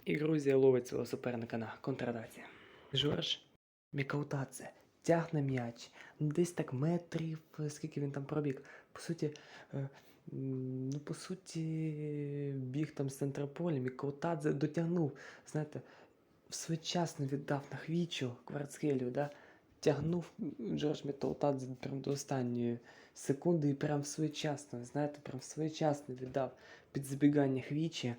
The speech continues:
Кварцхелія. Ну, а Хвіча вийшов на побачення з вратарем і, я вам хочу сказати, це побачення було вдалим. Хвіча забив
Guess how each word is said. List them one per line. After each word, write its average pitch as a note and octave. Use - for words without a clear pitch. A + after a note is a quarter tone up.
Кварцхелія. B2
Ну, D#3
а D3
Хвіча D3
вийшов C#3+
на C3+
побачення C3+
з C#3
вратарем D3
і, C3
я B2
вам D3
хочу C#3
сказати, C3+
це -
побачення C#3+
було C3
вдалим. C3+
Хвіча C#3+
забив C3